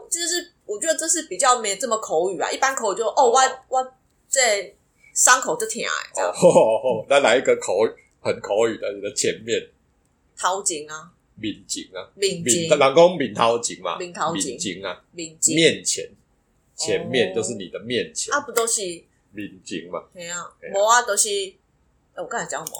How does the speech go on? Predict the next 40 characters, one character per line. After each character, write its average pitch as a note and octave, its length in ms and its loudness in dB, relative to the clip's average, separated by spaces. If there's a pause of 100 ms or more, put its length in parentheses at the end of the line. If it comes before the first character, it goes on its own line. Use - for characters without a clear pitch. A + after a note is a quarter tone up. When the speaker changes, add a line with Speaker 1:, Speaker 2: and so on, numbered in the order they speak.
(140)
Speaker 2:
你 - 80 -14
刚 A2 100 0
刚 A#2 80 2
要 A#2+ 100 4
说 B2 180 0
什 A#2+ 200 6
么？ G3+ 140 8 (140)
<laughs> - 200 -6
什 - 200 4
么？ G2 240 -8 (440)
面 A#2+ 240 -6
头 C3+ 260 6
前 G#2+ 240 -2
啊， G#2+ 240 -8
你 C3 120 0
的 B2 100 4
头 G#2+ 340 0
前。 - 180 -8
Speaker 1:
嘿， B3+ 60 0
我 D4+ 140 6
的 C4 60 6
头 F#3 280 -2
前 C#3+ 220 -6
啊。 D3 180 -14
Speaker 2:
前 B2+ 320 2
头 D#2 240 -6
啊。 D#2 220 -6 (240)
Speaker 1:
哦。 B2 380 -12
Speaker 2:
那 C3+ 120 2
有 D3 140 6
点 B2 160 2
像 A#2+ 160 -2
日 A#2 220 -2
文， D#2+ 200 -8
日 A#2+ 120 -4
文 F2 180 -4
叫 G#2 140 -6
前 - 320 -10
头 - 120 -20
啊。 - 180 -20